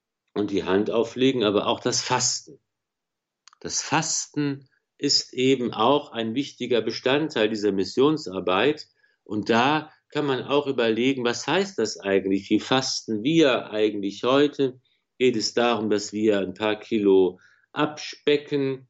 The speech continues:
Dass es um Entschlackung geht. Was ist der Sinn des Fastens, des richtigen Fastens? Und da habe ich einen schönen,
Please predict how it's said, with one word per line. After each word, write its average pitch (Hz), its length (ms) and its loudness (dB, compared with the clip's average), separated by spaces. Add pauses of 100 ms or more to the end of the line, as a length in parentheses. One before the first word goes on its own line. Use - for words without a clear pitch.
(440)
Dass 104 240 0
es 104 220 -10
um 104 300 -2
Entschlackung 123 800 -2
geht. 135 460 0
Was 110 240 -6
ist - 200 -4
der 101 120 4
Sinn 123 300 0
des - 280 -4
Fastens, 127 580 -4
des - 240 -10
richtigen 107 440 -2
Fastens? - 560 -4
Und 104 120 0
da 113 160 2
habe 113 180 -4
ich 87 140 -10
einen 98 160 0
schönen, 113 480 2